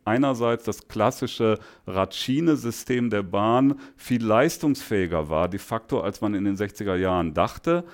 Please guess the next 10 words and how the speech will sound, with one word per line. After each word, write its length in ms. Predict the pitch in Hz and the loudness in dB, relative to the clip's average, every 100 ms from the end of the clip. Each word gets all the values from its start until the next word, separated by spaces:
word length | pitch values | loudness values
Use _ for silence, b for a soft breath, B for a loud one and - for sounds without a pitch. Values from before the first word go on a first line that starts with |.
| B B | B B
äh, 180 | 131 117 | 2 2
und 380 | - 120 113 101 | 2 0 0 2
also, 580 | 107 113 110 104 104 - | 2 4 4 2 2 -2
äh, 100 | 104 | -4
Bahnverkehr 760 | 87 87 101 156 - 113 - 107 | -2 2 2 0 -4 -8 -4 -2
deutlich 480 | 98 104 - 95 - | -2 -2 -4 -8 -8
schneller 380 | 104 110 151 | -2 2 4
und 120 | 131 - | 2 -2
auch 120 | - | -6
bequemer 600 | - - 104 156 131 | -10 -4 -2 0 -2